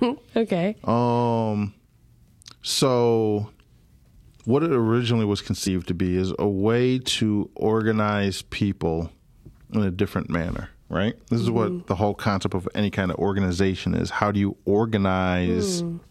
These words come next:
Speaker 2: humans,
Speaker 1: Hmm.
Speaker 2: right? Um, and we've figured out ways to do that throughout history. Uh, most commonly,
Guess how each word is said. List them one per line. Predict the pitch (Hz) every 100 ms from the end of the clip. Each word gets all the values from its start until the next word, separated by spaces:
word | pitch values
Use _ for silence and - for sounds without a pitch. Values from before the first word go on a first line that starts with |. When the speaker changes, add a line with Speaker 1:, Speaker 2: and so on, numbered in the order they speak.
| - - - - - -
Speaker 2:
humans, | - - 127 - - - - _ _ - -
Speaker 1:
Hmm. | 247 196 160 92
Speaker 2:
right? | 92 107 - - - - - -
Um, | 113 117 117 113 110 104 110 - _ _ - - - _ _ - -
and | - 135 127 123 120 113 - -
we've | 110 165 143
figured | - 127 113
out | 104 82
ways | 98 95 87
to | -
do | 98
that | 90 95 - - - -
throughout | - 104 85 82 98
history. | 95 - 85 87 120 - - - -
Uh, | 95 92 92 87 90 92 _ _ - _ _ _ - -
most | 110 98 -
commonly, | 113 107 107 101 98 110